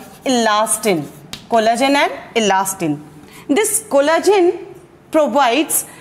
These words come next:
tensile strength. It provides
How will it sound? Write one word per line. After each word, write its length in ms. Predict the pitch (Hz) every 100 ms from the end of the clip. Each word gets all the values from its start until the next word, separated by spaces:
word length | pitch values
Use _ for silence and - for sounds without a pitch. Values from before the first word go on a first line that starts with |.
| - -
tensile 840 | 320 330 311 - 330 302 349 359
strength. 560 | - - 262 185 339 - - - - - - - -
It 220 | 311 320
provides 720 | - 262 202 190 196 262 -